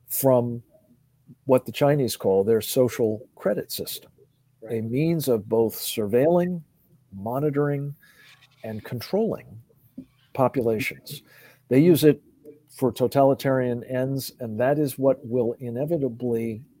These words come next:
Speaker 1: flow from it if it's allowed to be insinuated here, and it is being, as we speak.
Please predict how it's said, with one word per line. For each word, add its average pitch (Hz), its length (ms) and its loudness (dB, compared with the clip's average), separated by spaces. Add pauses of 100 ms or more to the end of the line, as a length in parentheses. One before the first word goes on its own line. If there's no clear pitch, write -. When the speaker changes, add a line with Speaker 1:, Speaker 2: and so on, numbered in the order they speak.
(220)
Speaker 1:
flow 165 360 0
from 90 300 -8
it 90 140 -12 (400)
if 120 180 -6
it's 113 140 -6
allowed 113 380 -2
to 113 100 -8
be 107 240 -4
insinuated 107 720 -6
here, 127 220 -2
and 139 200 -4
it 135 100 -2
is 180 200 -4
being, 92 340 -12 (300)
as 113 180 -8
we 117 220 -6
speak. 151 340 -12